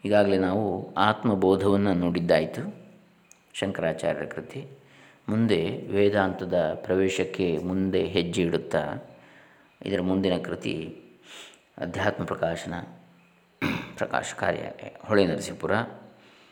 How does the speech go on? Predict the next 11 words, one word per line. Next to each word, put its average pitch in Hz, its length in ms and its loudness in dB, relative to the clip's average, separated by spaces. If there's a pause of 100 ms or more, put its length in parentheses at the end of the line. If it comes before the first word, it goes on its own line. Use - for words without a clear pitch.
(360)
ಸಚ್ಚಿದಾನಂದ 95 600 0
ಸರಸ್ವತಿ 90 380 -4
ಸ್ವಾಮೀಜಿಯವರು, 85 640 -2 (1300)
ಅವರ 98 180 -4
ಒಂದು 95 260 -2
ದಿಗ್ದರ್ಶನದಂತೆ 95 880 0 (300)
ಮುಂದಿನ 101 320 0
ಹಂತ 87 300 -4 (600)
ಉಪನಿಷತ್ತುಗಳ 95 840 0 (340)
ಮೊದಲನೆಯ 95 600 2
ಪರಿಚಯ 92 500 -2